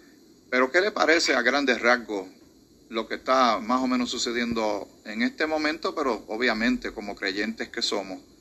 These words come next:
dentro del marco de, de, de la fe cristiana, cómo el cristiano debe ver esto. Eh, eh, vemos a mucha gente ansiosa,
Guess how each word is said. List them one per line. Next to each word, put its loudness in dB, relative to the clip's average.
dentro 4
del 4
marco 0
de, -4
de, -12
de -10
la -4
fe 4
cristiana, 2
cómo -8
el -6
cristiano -4
debe 2
ver 0
esto. 0
Eh, -8
eh, -8
vemos -2
a -2
mucha 0
gente -2
ansiosa, 2